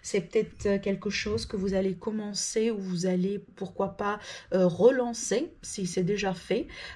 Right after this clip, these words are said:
Euh, en tout cas, ici, vous allez réussir quelque chose. Vous allez tracer petit à petit votre voie, votre chemin vers la réussite, ami, euh, Verseau.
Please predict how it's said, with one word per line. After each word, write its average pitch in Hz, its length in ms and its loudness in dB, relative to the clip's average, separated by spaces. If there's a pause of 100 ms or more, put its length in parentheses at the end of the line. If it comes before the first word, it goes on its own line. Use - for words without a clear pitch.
Euh, 196 80 0
en 190 180 2
tout 202 120 -6
cas, 247 140 4
ici, 233 340 -2
vous 214 180 -6
allez 196 220 -2
réussir 208 600 -2
quelque 190 300 -6
chose. 170 280 0
Vous 190 220 -2
allez 226 220 2
tracer 294 560 -4
petit 240 400 -8
à - 40 -2
petit - 220 -8
votre 220 360 -4
voie, 190 300 0
votre 214 340 -4
chemin 226 420 -2 (380)
vers 208 180 2
la 190 120 -2
réussite, 185 760 -4 (100)
ami, 175 480 2
euh, 156 260 0
Verseau. - 380 0